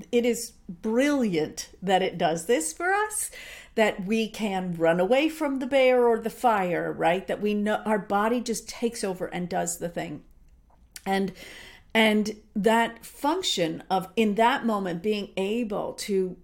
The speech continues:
become the director, become the observer, and say, "Okay, I, I, I choose to participate in that way because I do not want to get burned up in the fire."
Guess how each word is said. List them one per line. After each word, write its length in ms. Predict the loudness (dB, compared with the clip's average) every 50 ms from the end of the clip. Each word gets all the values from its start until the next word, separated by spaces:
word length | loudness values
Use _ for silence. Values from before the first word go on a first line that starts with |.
| -10 -4
become 640 | -4 -4 -4 -4 -4 -4 -2 -2 0 0 0 0
the 120 | 0 0 0
director, 640 | 0 -2 0 2 0 0 0 -4 -6 -4 -2 -2
become 760 | -2 -2 -4 -4 -4 -6 -6 -2 0 0 0 0 0 -2 -4 -6
the 140 | -2 -2 0 0
observer, 840 | 0 -2 -4 -2 0 0 2 2 0 0 -2 -4 -4 -4 -6 -10 -12 -16 -18 -18 -18 -18 -20 -8 -4
and 160 | -2 0 0
say, 260 | 0 0 2 0 2 2
"Okay, 260 | 0 2 2 4 4
I, 160 | 4 4 2 0 0
I, 280 | 0 0 0 0 -4 -8 _ _ -6 -2
I 100 | -2 -2
choose 280 | -2 -2 -2 -2 -2 -2
to 80 | -4 -6
participate 640 | -6 -4 -2 -2 -2 -2 -2 -6 -4 -4 -4 -2 -2
in 120 | -2 -2
that 160 | -2 -2 -2
way 220 | -2 -2 -2 -2 -4
because 580 | -6 -12 -12 -6 -2 -2 -2 -2 -2 -6 -10 -10 -4 -2
I 120 | -2 -2
do 140 | -2 -2 -4
not 280 | -2 0 2 0 0 0
want 120 | -4 -8
to 40 | -6
get 140 | -6 -6 -6
burned 200 | -6 -8 -6 -4
up 140 | -6 -6 -6
in 80 | -6 -8
the 60 | -8
fire." 440 | -6 -6 -4 -4 -4 -6 -8 -10